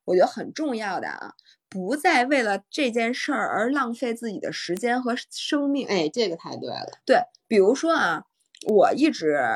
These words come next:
Speaker 1: 有一个从小到，刚才我，我不是说我有两个从小到大很介意的事儿吗？
Speaker 2: 嗯。
Speaker 1: 第一个事儿，我把它转变成了我的特点，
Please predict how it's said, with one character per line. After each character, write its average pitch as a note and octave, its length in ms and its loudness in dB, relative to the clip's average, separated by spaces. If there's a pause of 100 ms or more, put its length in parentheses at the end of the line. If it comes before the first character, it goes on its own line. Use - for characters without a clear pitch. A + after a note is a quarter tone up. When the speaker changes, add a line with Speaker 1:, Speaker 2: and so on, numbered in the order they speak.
(120)
Speaker 1:
有 D3+ 260 2
一 G#2 160 -4
个 E3+ 180 0
从 G#3+ 220 -8
小 F3+ 80 -2
到， D#3 120 0
刚 C4 140 0
才 D#4+ 120 0
我， A#3 180 0
我 E3+ 160 0
不 A3 160 -4
是 C#4+ 40 -4
说 D4+ 100 0
我 A#3+ 80 0
有 D#4 140 0
两 B3+ 180 -4 (120)
个 A#3 100 -8
从 A#3+ 180 -10
小 G#3 60 -6
到 F3 120 -6
大 F3+ 140 -4
很 D#3 220 -14
介 F#3 260 0
意 D#3 140 0
的 B2+ 120 -2
事 E3+ 120 -10
儿 A2+ 120 -4
吗？ F#3 180 -4
Speaker 2:
嗯。 E3 60 -6
Speaker 1:
第 D4+ 180 6
一 F#4 120 6
个 A#3 160 4
事 G#3 120 -8
儿， F3 120 2
我 F3 80 4
把 - 160 -2
它 D#3 100 -4
转 - 200 -8
变 E3+ 140 -6
成 F#3 160 -14
了 G#3+ 80 -12
我 F#3+ 100 -6
的 - 100 -16
特 G#3 240 -4
点， - 160 -10